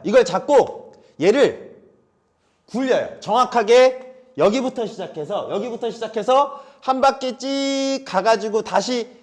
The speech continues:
여기 오려면 얼만큼 가야 하니?라고 봤더니, 옛날 그 그리스, 아, 뭐, 이집트인이 구한 방법이에요. 이렇게 쭉 돌렸더니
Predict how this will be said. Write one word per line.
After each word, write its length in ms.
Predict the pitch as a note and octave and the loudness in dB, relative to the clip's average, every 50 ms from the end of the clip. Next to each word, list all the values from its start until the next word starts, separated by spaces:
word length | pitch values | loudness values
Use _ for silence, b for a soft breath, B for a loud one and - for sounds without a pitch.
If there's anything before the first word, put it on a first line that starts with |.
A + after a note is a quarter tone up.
| _ _ _ - | _ _ _ 2
여기 220 | F3 G#3 G#3+ B3+ | 2 2 2 2
오려면 560 | C4 A#3 G#3 G3 F#3+ F3+ G#3 B3 G#3+ C#3 - - - | 0 -2 -2 -2 -4 -4 -4 -4 -4 -4 -6 -8 -8
얼만큼 500 | D3+ G3 A3+ B3+ B3+ - - C4 B3 A3+ | -6 -4 -4 -6 -6 -8 -8 -10 -6 -4
가야 320 | A#3 A3+ A3+ A3 G#3+ G3+ | -2 0 0 0 0 -2
하니?라고 520 | A3 A3 A3 A3 A3 G3+ E3 D#3 E3+ F#3+ F#3 | -2 -4 -6 -6 -4 -2 -2 -2 -2 -2 -4
봤더니, 720 | F3 E3 - F#3+ G#3 C4 C#4+ A3+ C3+ - - - - _ - | -4 -4 -6 -6 -8 -6 -6 -6 -8 -10 -14 -20 -18 _ -4
옛날 460 | D3 F#3+ G#3+ A3 G#3 - - - - | -4 -2 -2 -2 -4 -4 -6 -10 -10
그 340 | - D#3+ E3 D3+ D#3 - - - | -6 -4 -4 -4 -6 -8 -14 -10
그리스, 360 | F3 F#3 G#3 G#3 F#3 - - | -8 -6 -6 -6 -8 -10 -8
아, 100 | - C3 | -8 -6
뭐, 120 | B2+ B2+ B2+ | -4 -4 -4
이집트인이 1000 | B2 C#3+ E3 F3 G#3 A3+ A3 - A3 G#3 G3 F#3 F3 F3 D#3 - - - _ _ - | -4 -6 -8 -8 -8 -8 -10 -8 -8 -8 -6 -6 -8 -8 -10 -12 -14 -20 _ _ -10
구한 220 | D3 D#3+ D#3+ C#3 | -8 -8 -8 -8
방법이에요. 500 | A#2+ B2+ C3 C3 C#3 A2+ A2+ G#2 A#2+ D3+ - B B B B | -10 -12 -10 -10 -10 -10 -10 -10 -10 -12 -12 B B B B
이렇게 240 | E3 E3+ F#3+ B3 A#3 | -10 -8 -6 -6 -6
쭉 280 | - C4 C#4 C#4 C4+ - | -6 -6 -6 -6 -6 -6
돌렸더니 800 | - G3+ G#3+ A#3+ A#3 A#3+ B3 A#3+ C4 D4 A#3+ D3 - - - | -8 -6 -4 -4 -2 -2 -4 -6 -6 -6 -8 -8 -12 -16 -20